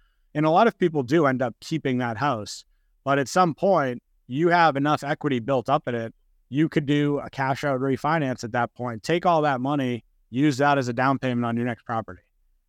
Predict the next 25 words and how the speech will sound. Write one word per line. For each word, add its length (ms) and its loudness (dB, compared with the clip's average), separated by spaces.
or 260 2
sell 380 2
it, 180 -4
buy 220 4
a 60 -2
couple 280 0
properties, 560 -6
right? 140 2
Like, 160 -2
there 160 2
are 40 2
a 80 4
lot 320 2
of 140 -2
different 320 -2
avenues 920 -4
using 720 -2
this 360 -2
method 580 -2
to 400 0
build, 560 0
like, 200 -2
serious 520 2
long-term 580 0
wealth, 280 -8